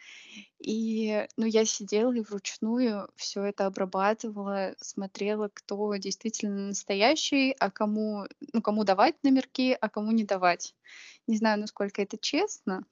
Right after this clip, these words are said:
<laughs> потому что в целом они условия выполняли.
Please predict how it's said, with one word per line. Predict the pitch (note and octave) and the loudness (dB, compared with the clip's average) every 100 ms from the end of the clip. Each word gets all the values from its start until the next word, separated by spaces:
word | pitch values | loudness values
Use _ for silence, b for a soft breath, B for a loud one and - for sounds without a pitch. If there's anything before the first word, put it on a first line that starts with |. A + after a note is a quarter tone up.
| - | -6
<laughs> | A3+ A#3 - - - - | -6 -4 -8 -12 -16 -8
потому | A#3 B3 A#3 B3 | 2 2 2 -2
что | - G#3+ | -4 -4
в | |
целом | - C4 A#3+ | 4 4 4
они | G#3+ G#3+ | 2 0
условия | A3 - A3 G#3+ G3 | -2 2 2 2 -2
выполняли. | F#3+ G3 G3 G3 F#3+ | -2 -2 -2 -2 -4